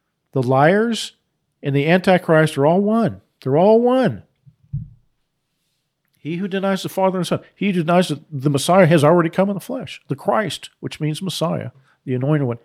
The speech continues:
has already, past tense, come in the flesh. That was Jesus Christ. Anybody who denies that is Antichrist. The foundation of Judaism is the denial of Jesus Christ.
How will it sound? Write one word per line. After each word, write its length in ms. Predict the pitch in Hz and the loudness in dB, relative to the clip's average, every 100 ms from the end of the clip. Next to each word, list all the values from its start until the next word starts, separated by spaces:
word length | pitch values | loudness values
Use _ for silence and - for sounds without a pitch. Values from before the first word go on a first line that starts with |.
| _ | _
has 220 | 165 143 | 0 4
already, 520 | 156 151 147 156 143 147 _ | 4 4 4 2 0 -4 _
past 280 | - 151 - | -4 -4 -4
tense, 220 | 131 131 | -8 -6
come 200 | - 143 | -10 -8
in 60 | 131 | -8
the 60 | |
flesh. 260 | - - - _ | -10 -12 -14 _
That 180 | - 156 | -4 -2
was 240 | 147 160 120 | 0 -2 -4
Jesus 320 | 151 123 117 | -6 -8 -8
Christ. 300 | - 131 - _ _ - - _ - | -8 -8 -10 _ _ -20 -20 _ -4
Anybody 340 | 160 165 170 | -2 2 2
who 100 | 165 | 2
denies 420 | 147 135 143 170 | 0 2 4 4
that 200 | 151 143 - | 2 -2 -2
is 180 | 135 - | -4 0
Antichrist. 800 | 175 208 156 113 107 85 - _ _ _ _ _ _ | 0 0 -4 -4 -8 -10 -12 _ _ _ _ _ _
The 100 | - | -2
foundation 840 | 147 185 160 143 135 180 190 208 202 | 0 4 2 4 2 2 2 -2 0
of 180 | 175 127 | -2 2
Judaism 520 | 160 196 147 135 156 | 6 6 6 2 -2
is 160 | 156 131 | -4 -2
the 120 | 151 | -2
denial 520 | 139 143 123 139 175 | 0 0 0 0 0
of 80 | 131 | 0
Jesus 360 | 135 147 160 | 0 0 -2
Christ. 440 | - 196 - 110 | 0 -2 -2 -10